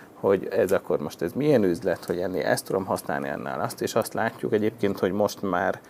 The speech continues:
ha bár már van két megoldás a piacon, ami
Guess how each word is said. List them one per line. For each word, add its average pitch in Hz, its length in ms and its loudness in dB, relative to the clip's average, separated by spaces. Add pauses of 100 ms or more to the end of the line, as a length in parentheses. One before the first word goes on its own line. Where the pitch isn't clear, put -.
(280)
ha - 120 -6
bár 98 260 2
már 98 240 4
van 107 220 4
két 87 280 0
megoldás 92 520 0
a 85 40 -2
piacon, - 480 -4
ami 80 340 -2